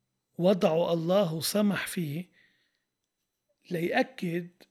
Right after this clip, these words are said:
إنه يوجد رجل مستقيم، كان مستقيم كل الوقت،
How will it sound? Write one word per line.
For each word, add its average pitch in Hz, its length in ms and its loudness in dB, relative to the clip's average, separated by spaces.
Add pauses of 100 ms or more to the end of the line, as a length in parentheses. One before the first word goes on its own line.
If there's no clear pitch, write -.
(120)
إنه 165 360 -4
يوجد 165 600 2
رجل 175 320 4
مستقيم، 160 840 -4 (2000)
كان 220 600 -2
مستقيم 202 1080 -2 (260)
كل 254 280 4
الوقت، - 720 -4